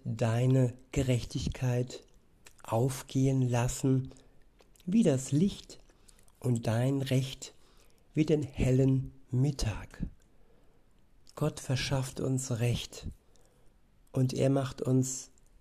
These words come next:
gerecht. Da, wo andere uns verurteilen, spricht er uns frei.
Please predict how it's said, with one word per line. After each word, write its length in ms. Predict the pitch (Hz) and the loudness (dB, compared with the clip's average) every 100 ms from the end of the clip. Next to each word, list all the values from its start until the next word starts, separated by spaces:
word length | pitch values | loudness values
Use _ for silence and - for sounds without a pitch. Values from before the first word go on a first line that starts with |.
| - - - | -20 -20 -20
gerecht. 680 | - 147 139 165 - - - - - - - _ - - | -4 -2 0 2 0 -2 -12 -16 -18 -20 -20 _ -20 -10
Da, 480 | 131 131 127 131 131 - - | -2 2 2 2 -2 -8 -6
wo 100 | 117 | -4
andere 520 | - 117 139 143 127 | -2 0 2 2 4
uns 320 | 120 117 127 - | 4 4 2 -2
verurteilen, 1120 | - 131 139 185 190 - 113 98 98 95 90 - - - - - - - - _ _ _ _ | 0 2 4 2 -2 -4 -6 -4 -8 -12 -14 -20 -20 -20 -20 -20 -20 -20 -20 _ _ _ _
spricht 500 | - - 131 131 - | -20 -4 -4 -4 -4
er 520 | 127 135 139 135 131 - - - _ - _ | 2 4 4 2 -2 -10 -20 -20 _ -20 _
uns 280 | 170 185 180 | 2 2 0
frei. 540 | - - 113 104 90 | -8 -2 -2 -2 -8